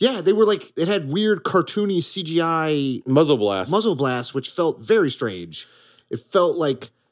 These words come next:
Speaker 1: I was watching some sort of, like, Nickelodeon movie or something.
Speaker 2: Yeah.
Speaker 1: It was very
Speaker 2: Nickelodeon got real dark.
Speaker 1: Yeah.
Speaker 2: It was Nick at Night.
Speaker 1: <laughs> Yeah, exactly.
Speaker 2: But, like, the main difference, the thing I liked about The Five Bloods more
Speaker 1: Mm.
Speaker 2: than Irishman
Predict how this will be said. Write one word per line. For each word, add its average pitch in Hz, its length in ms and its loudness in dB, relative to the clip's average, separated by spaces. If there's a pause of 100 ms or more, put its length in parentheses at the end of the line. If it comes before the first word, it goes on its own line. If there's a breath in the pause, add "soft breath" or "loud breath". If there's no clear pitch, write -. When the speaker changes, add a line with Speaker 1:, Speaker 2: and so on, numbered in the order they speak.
(260)
Speaker 1:
I 131 80 -2
was 131 100 0
watching 147 220 -2
some 143 100 -6
sort 147 120 -4
of, 135 60 0
like, 123 120 -2
Nickelodeon 120 720 -2
movie 90 280 -10
or 92 60 -8
something. 110 240 -2
Speaker 2:
Yeah. 104 240 0
Speaker 1:
It 110 120 -12
was 117 240 -4
very 127 300 0
Speaker 2:
Nickelodeon 156 420 2
got 104 200 -2
real 107 180 2
dark. 87 460 -6
Speaker 1:
Yeah. 151 180 2
Speaker 2:
It - 40 -2
was 147 140 4
Nick 190 140 6
at 151 80 0
Night. 143 260 2
Speaker 1:
<laughs> 220 200 4
Yeah, 226 280 2
exactly. 143 560 -4
Speaker 2:
But, 165 140 6
like, 175 300 4 (240)
the 151 160 2
main 165 260 4
difference, 180 520 0
the 127 280 -2
thing 170 240 2
I 160 60 2
liked 143 260 2
about 127 280 0
The 113 40 -4
Five 120 300 0
Bloods 113 220 0
more 113 180 2
Speaker 1:
Mm. 117 40 4
Speaker 2:
than 110 300 0 (680 soft breath)
Irishman 135 680 0